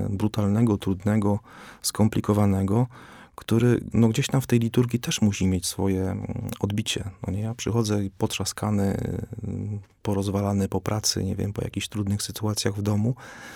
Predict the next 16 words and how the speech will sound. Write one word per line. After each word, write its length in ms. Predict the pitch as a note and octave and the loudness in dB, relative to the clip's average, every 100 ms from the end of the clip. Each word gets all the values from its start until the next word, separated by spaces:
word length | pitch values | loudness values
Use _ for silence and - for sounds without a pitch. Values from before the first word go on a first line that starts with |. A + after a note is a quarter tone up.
| - - | -18 -2
I 80 | - | 2
dlaczego 480 | G2+ G#2 C#3+ B2+ C3 - F#3+ | 2 4 4 4 4 0 -8
ja 240 | B2 A#2+ C#3+ | 0 0 2
tego 280 | - G#2+ A2 | 4 6 6
nie 120 | G#2 | 4
składam, 500 | - A#2+ A#2 G#2 G2+ | 4 4 4 4 4
ja 80 | G#2 | 2
tego 220 | G2+ G#2 | 0 2
nie 120 | G2 | 2
zostawiam 680 | G2+ - A2 G2+ F#2+ - F2+ | 0 0 2 2 2 0 0
w 40 | |
trakcie 300 | - G#2 - | -2 -4 -2
liturgii 340 | G2+ G#2 G#2 G#2+ | -2 0 0 -2
Panu 240 | G#2 G#2 | -2 -2
Bogu, 360 | G2 F#2+ G2+ G2+ | -2 -4 -6 -8
nie? 180 | G#2+ | -8